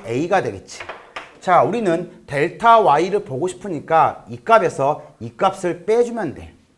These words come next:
따라서 피큐의 길이란 것은 이 에이 마이너스 일분의 팔에서 마이너스의 마이너스 A니까 플러스의 A가 되겠지.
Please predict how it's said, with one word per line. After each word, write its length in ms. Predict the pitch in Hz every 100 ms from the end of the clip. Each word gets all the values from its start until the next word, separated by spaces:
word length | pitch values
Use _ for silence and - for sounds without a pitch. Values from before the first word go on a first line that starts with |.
| _
따라서 480 | 190 208 131 98 - _ _ _
피큐의 680 | - 254 - - 240 233 226
길이란 300 | 226 143 170
것은 440 | 139 - 123 165 - - _ _ - - _ _ _ _ - _ _ _ - _ _
이 280 | 127 180 240
에이 340 | 214 131 151 - - -
마이너스 460 | 104 120 147 196 190
일분의 500 | 143 143 160 165 165
팔에서 800 | - 214 156 - 147 104 - - - _ _ _
마이너스의 840 | - 117 131 190 240 233 220 208 208
마이너스 380 | 156 127 180 190
A니까 520 | 156 147 151 151 151
플러스의 680 | - 240 233 - 113 90 - _ - _ _ _ -
A가 320 | 117 139 170
되겠지. 460 | 123 90 82 -